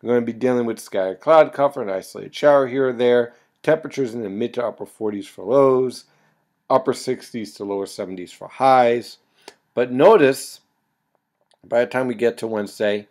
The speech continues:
we have a little bit stronger of a disturbance with the subtropical jet stream, and that pumps up the ridge here. Now, don't get ahead of yourself and thinking, "Hey, it's gonna get really warm." It will in Virginia,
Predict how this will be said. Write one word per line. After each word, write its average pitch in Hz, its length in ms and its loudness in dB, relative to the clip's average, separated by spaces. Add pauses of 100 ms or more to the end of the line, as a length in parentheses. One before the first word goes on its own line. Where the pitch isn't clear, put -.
(340)
we 127 100 0
have 135 100 6
a 151 40 6
little 226 180 8
bit 220 100 -6
stronger 175 340 -2
of 147 80 0
a 139 40 -2
disturbance 131 560 -6
with - 100 -20
the 110 100 -16
subtropical 107 640 -4
jet 135 240 0
stream, 85 240 -14
and 95 100 -8
that - 240 -10
pumps 127 320 -8
up - 160 -6
the 104 100 -12
ridge 143 320 -4
here. - 300 -18 (440)
Now, 110 360 -4
don't 151 400 2 (240)
get 143 200 2
ahead 135 180 2
of 131 80 -2
yourself 127 440 0
and 120 120 -12
thinking, 113 260 -10
"Hey, 123 240 2
it's - 140 -6
gonna 107 160 -6
get 101 160 -6
really 127 240 -4
warm." 120 380 -2 (500)
It 131 160 -2
will 190 560 8
in 117 200 -6
Virginia, 151 800 0